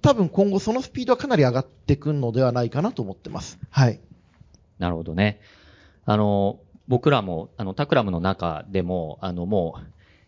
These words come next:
Speaker 2: エーアイのそのなんですか、活用研究グループみたいなのが立ち上がってるんですけど、今結構具体的にやってて、これいけそうだなと思ってるのがいくつかあって、あの、それは、あの、ユーエックスデザインの中でカスタマージャーニーマップって書くんですよね。で、そのジャーニーを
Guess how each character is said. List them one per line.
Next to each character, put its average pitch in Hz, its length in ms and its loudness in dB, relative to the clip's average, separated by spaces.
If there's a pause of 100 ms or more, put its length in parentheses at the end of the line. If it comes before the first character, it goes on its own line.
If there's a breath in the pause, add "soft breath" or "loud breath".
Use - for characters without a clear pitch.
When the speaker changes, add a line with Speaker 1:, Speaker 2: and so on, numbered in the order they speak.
(140)
Speaker 2:
エ 113 140 4
ー 117 40 2
ア 113 100 2
イ 95 40 0
の 82 120 -4
そ 95 120 -4
の 87 60 -2
な 87 80 0
ん - 20 -8
で 80 40 -10
す - 80 -18
か、 - 200 -12
活 - 240 0
用 127 80 4
研 127 160 0
究 123 160 0
グ 117 100 2
ル 113 100 2
ー - 20 -2
プ 104 80 0
み 82 100 -4
た 82 140 -4
い - 20 -4
な 82 80 -6
の 78 80 -8
が 78 80 -10
立 87 180 -10
ち - 80 -4
上 95 60 -2
が 95 60 -4
っ 92 60 -6
て 104 120 -8
る 95 80 -6
ん 82 60 -10
で 78 80 -12
す - 80 -16
け 82 100 -12
ど、 87 260 -4 (360 loud breath)
今 113 540 2
結 143 120 -2
構 117 80 2
具 104 140 -6
体 131 200 2
的 135 260 -4
に 123 260 2
や 117 100 0
っ 107 60 -4
て 120 100 0
て、 101 80 0
こ 120 140 -2
れ 110 80 4
い - 20 0
け 113 120 0
そ 117 120 -2
う 107 40 0
だ 104 80 0
な 104 100 0
と - 80 -8
思 85 140 -6
っ - 20 -8
て 107 120 -4
る - 100 -2
の 104 60 2
が 90 80 -6
い 98 60 -4
く - 120 -16
つ - 120 -16
か 95 100 -6
あ - 20 -6
っ - 40 -8
て、 - 300 -6 (320 loud breath)
あ 107 140 4
の、 95 120 0
そ 131 140 -2
れ 135 60 2
は、 120 320 2 (180)
あ 117 80 0
の、 104 80 2
ユ 131 100 2
ー 160 40 8
エ - 20 6
ッ 160 80 2
ク - 80 -12
ス 156 80 -4
デ 156 80 2
ザ 160 120 2
イ 156 40 0
ン - 20 0
の 107 80 2
中 85 240 -4
で 90 80 -6
カ - 140 -4
ス - 60 -6
タ 202 80 2
マ 202 100 2
ー 196 40 0
ジ 196 100 0
ャ - 20 2
ー - 40 0
ニ 196 120 2
ー 185 40 2
マ 185 100 0
ッ - 20 -20
プ - 80 -6
っ - 20 4
て - 100 0
書 87 120 -6
く 85 100 -10
ん 73 40 -12
で 69 40 -14
す - 100 -14
よ 78 60 -12
ね。 90 260 -6
で、 113 100 -2
そ 127 120 0
の 113 100 2
ジ 139 120 0
ャ 170 120 2
ー - 40 -2
ニ 180 260 -2
ー - 20 -2
を 165 280 2